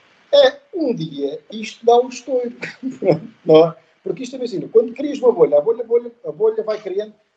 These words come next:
Em dois mil e oito já arrebentou com a de Lehman Brothers. O Deutsche Bank está, está falido desde dois mil e oito. Não é agora, agora. Até foi insuflar a bolha, a bolha. Quanto mais insuflas, mais ar precisas de meter lá dentro. <laughs> Basicamente é só isso.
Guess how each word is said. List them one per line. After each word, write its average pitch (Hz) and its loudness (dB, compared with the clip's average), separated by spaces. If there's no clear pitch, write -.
Em 170 -6
dois 175 -4
mil 185 -10
e 180 -2
oito 190 -8
já 190 -4
arrebentou 165 -12
com - -10
a 160 -4
de 165 -10
Lehman 147 -4
Brothers. 120 -12
O 139 -10
Deutsche 156 2
Bank 180 -6
está, 175 -2
está - -8
falido 180 -10
desde 165 -6
dois 175 -8
mil 196 -10
e 214 -6
oito. 165 -6
Não 139 0
é 160 2
agora, 175 2
agora. 175 -4
Até 269 -4
foi 277 -4
insuflar 262 -2
a 208 0
bolha, 254 -2
a 254 0
bolha. 247 -4
Quanto 214 -4
mais 247 -4
insuflas, 262 -10
mais 233 -8
ar 247 -4
precisas 247 -14
de 233 -14
meter 247 2
lá 254 4
dentro. 175 -6
<laughs> 523 -12
Basicamente 185 4
é 190 6
só 226 4
isso. 190 -8